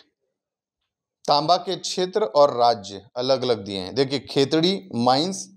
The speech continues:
राजस्थान, ये पीएससी में पूछा गया है। खेतड़ी माइंस कहाँ पर स्थित है? राजस्थान में स्थित है, तांबा निकालते हैं यहाँ से।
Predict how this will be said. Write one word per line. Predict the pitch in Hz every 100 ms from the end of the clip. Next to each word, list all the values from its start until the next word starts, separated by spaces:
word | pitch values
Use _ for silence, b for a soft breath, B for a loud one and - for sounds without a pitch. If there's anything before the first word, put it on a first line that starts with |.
| _ _ _ _ _ -
राजस्थान, | 117 127 139 151 - 123 98 -
ये | 113 151
पीएससी | 160 143 - 160
में | 180 -
पूछा | 135 135 135
गया | 113 98
है। | 92
खेतड़ी | - 127 113 139
माइंस | 127 123 156 -
कहाँ | - 123 127
पर | 139 127
स्थित | - 135
है? | 110
राजस्थान | 117 127 127 131 127
में | 131
स्थित | 127 143 143
है, | 190
तांबा | 170 123 123
निकालते | 127 127 127 131
हैं | 110
यहाँ | 92
से। | -